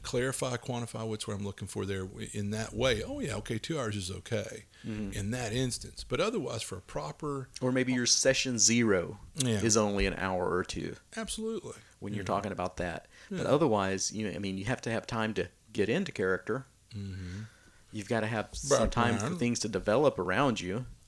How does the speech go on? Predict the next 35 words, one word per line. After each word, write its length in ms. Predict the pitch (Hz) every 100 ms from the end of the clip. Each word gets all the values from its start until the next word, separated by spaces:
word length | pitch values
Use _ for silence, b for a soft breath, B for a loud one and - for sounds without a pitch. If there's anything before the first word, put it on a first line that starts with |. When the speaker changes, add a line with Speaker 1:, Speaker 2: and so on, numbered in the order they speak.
| -
Speaker 1:
Yeah. 200 | 95 107 - - _ _ _ b b -
Speaker 2:
So 120 | 104
you 140 | 107
definitely 300 | 135 147 131
need 160 | 120 107
that 120 | 92
extra 280 | 92 - -
time. 320 | - 87 95 - B B B
Speaker 1:
Yeah, 100 | - 403 - B B
back 240 | - -
at, 160 | - 135
with 120 | 123
the, 140 | 123 120 -
the 80 | 117
campaign 420 | 160 175 165 165
we 120 | 151
had 120 | 139
in 80 | 135
Shreveport 400 | 110 131 127 110
Bossier 300 | 107 104 101
that 140 | 92 98
ran 300 | 104 107 104
for 160 | - 92
about 140 | 95
a 40 |
year 200 | 90 104
and 100 | 104
a 40 | 98
half, 360 | 98 98 -
it 140 | - -
was, 180 | 92 92
uh, 140 | 95
Scales 520 | - - - 113 107
of 140 | 98 98
War. 360 | 95 95 -